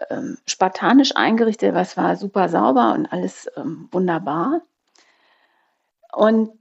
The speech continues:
dann wurden wir gebeten im Erstgespräch, also generell in der Gruppe, wir standen da so rum, wie man sich dann halt kennenlernen möchte oder kennenlernt an solchen Seminaren und Workshops.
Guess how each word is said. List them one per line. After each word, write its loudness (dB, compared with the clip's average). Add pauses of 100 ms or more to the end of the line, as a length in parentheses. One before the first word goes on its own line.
(280)
dann -2
wurden 2
wir 2
gebeten -2
im -2
Erstgespräch, -4
also -4
generell 0
in 0
der -2
Gruppe, -2
wir -2
standen -2
da -6
so -8
rum, 4
wie -2
man 0
sich -8
dann -8
halt -4
kennenlernen 2
möchte -2
oder -4
kennenlernt -2
an -4
solchen -2
Seminaren -2
und -4
Workshops. -6